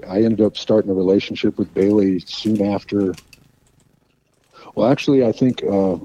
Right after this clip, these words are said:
um, before I left Clockworks,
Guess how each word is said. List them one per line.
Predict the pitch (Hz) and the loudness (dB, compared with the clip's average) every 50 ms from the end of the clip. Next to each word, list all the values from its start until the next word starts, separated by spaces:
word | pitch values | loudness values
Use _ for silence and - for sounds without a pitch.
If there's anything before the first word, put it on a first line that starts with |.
| - _ _ _ - - - - _ - | -12 _ _ _ -20 -20 -20 -20 _ -12
um, | - - 92 90 87 | -10 -10 -8 -10 -6
before | 80 95 98 - - - 131 135 123 | -4 -4 -4 -2 0 0 2 4 4
I | 123 120 | 4 4
left | 107 113 113 113 - - - | 4 4 2 2 0 -2 0
Clockworks, | - 117 110 104 - - 92 85 85 85 - - - - - - | 2 2 2 2 0 -4 -6 -8 -8 -8 -10 -10 -12 -12 -12 -14